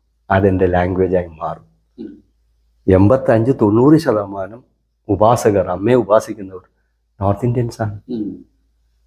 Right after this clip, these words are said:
Speaker 1: അപ്പൊ അവരുടെ കമ്മ്യൂണിക്കേഷൻ ഇതിനകത്തായിരിക്കും. എപ്രകാരം?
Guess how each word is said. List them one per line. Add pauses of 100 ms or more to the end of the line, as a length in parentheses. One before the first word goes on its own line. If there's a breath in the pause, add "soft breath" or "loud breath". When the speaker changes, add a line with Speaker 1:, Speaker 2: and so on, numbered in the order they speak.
(400)
Speaker 1:
അപ്പൊ
അവരുടെ
കമ്മ്യൂണിക്കേഷൻ
ഇതിനകത്തായിരിക്കും. (920)
എപ്രകാരം?